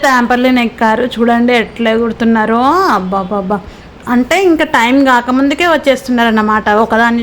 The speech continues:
చూసి ఒకదానికి. ఇంకా వాళ్ళు హ్యాపీగా ఉన్నారు కదా, వాళ్ళ కిడ్నీ బ్యాంక్ డబ్బులే అండి, నేనేమి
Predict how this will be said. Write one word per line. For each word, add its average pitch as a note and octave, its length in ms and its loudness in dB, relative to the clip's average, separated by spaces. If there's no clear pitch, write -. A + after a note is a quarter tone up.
చూసి A#3 260 -6
ఒకదానికి. A3 600 -2
ఇంకా B3 240 0
వాళ్ళు A#3 280 0
హ్యాపీగా A3+ 380 0
ఉన్నారు A3+ 220 2
కదా, A3+ 140 0
వాళ్ళ A#3+ 120 0
కిడ్నీ A3 260 -2
బ్యాంక్ A#3+ 240 0
డబ్బులే G#3 380 -2
అండి, G#3 200 -2
నేనేమి G#3+ 320 -2